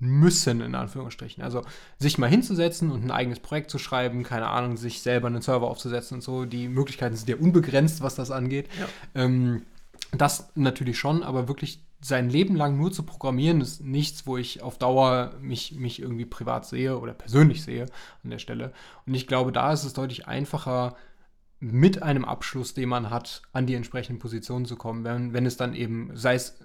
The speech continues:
Speaker 1: ob man jetzt Teamleiter wird tatsächlich oder eben Head of Product irgendwo und dann das ganze Produkt managt oder, ähm, so, also dass die,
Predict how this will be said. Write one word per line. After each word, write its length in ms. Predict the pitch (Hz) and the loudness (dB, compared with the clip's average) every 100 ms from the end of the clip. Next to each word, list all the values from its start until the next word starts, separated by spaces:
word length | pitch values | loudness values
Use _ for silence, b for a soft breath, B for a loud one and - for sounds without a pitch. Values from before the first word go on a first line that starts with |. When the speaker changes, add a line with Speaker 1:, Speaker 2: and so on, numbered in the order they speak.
| - | -6
Speaker 1:
ob 160 | 135 | -4
man 160 | 117 117 | -2 -4
jetzt 240 | 117 - | -4 -8
Teamleiter 580 | - 190 196 175 175 170 | 6 10 10 8 2 0
wird 200 | 170 180 | 0 0
tatsächlich 600 | 160 165 156 160 160 160 | -4 -4 -4 0 -2 -2
oder 260 | 139 123 123 | -2 0 0
eben 280 | 127 123 110 | -2 -4 -4
Head 160 | 131 | -6
of 220 | 127 - | -8 -8
Product 340 | - 156 165 - 151 | 0 2 4 2 -2
irgendwo 400 | 151 135 139 143 | -2 -2 -2 -2
und 60 | |
dann 160 | 127 123 | -4 -4
das 160 | 120 - | -6 -6
ganze 220 | 127 117 | -8 -8
Produkt 400 | - 135 190 - | -6 -4 -4 -2
managt 440 | 143 147 147 - | 0 0 -2 -6
oder, 300 | 135 120 117 B B B B | -2 0 0 B B B B
ähm, 300 | 127 123 123 | -4 -2 0
so, 160 | 127 131 | -2 -4
also 240 | 131 113 | -4 -4
dass 180 | 127 - | -4 -2
die, 220 | 123 117 | -2 -4